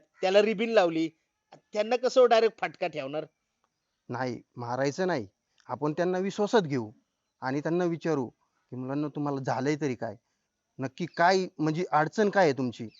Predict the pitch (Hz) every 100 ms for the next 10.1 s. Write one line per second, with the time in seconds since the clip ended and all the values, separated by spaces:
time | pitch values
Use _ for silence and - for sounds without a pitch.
0 | _ _ _ _ _ 147 156 156 175 175
1 | 175 165 170 156 170 160 170 170 175 160
2 | 165 185 180 165 185 165 131 - _ _
3 | _ 170 - 143 - 151 170 143 139 143
4 | 147 135 131 139 _ - 147 175 175 175
5 | 214 220 214 226 208 196 170 - 139 113
6 | 113 _ _ - 202 233 269 277 285 240
7 | - - 226 - 311 311 311 294 302 302
8 | 302 240 311 240 285 247 220 254 - 196
9 | 147 - 117 - 226 233 277 262 254 240